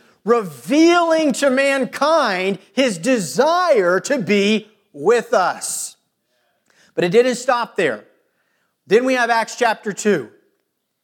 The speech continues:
And in Acts chapter two, the Holy Spirit is poured out on the church. And they begin doing miracles that could only be done by the power of the Holy Spirit.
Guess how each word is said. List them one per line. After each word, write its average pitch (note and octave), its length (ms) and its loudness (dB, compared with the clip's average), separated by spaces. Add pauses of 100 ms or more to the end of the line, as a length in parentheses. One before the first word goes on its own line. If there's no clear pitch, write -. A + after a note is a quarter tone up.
(680)
And F#3 120 -2
in F#3+ 80 0
Acts B3+ 320 0
chapter D4+ 420 -2
two, G#3 480 0 (200)
the F#3+ 140 4
Holy E4 640 2
Spirit A#3+ 680 0
is G#3+ 200 -2
poured C4+ 480 4 (200)
out C#4 600 0
on B3+ 280 -2
the A#3 80 -2
church. B3 680 -2 (1200)
And G#3 140 -2
they C#4 100 4
begin D#4+ 380 0
doing C#4+ 460 0 (120)
miracles A#3 1080 2
that A#3 120 2
could A#3+ 220 -2 (160)
only F4+ 420 2
be A3 160 -2
done G3 300 -2
by E3+ 200 0
the G#3+ 80 -2
power C#3+ 480 -2
of F3+ 80 -4
the G3+ 100 2
Holy G#3 320 2
Spirit. F#4+ 640 0